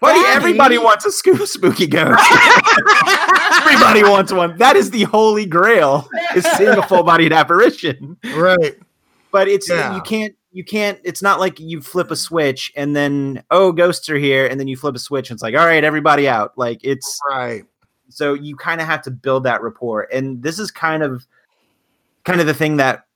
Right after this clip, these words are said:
Speaker 1: is a crux of paranormal investigation, because a lot of times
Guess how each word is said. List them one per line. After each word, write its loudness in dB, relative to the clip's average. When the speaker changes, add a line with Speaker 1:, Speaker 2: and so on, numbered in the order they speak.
Speaker 1:
is -4
a -6
crux -2
of -8
paranormal -4
investigation, -6
because -6
a -2
lot 0
of -4
times -12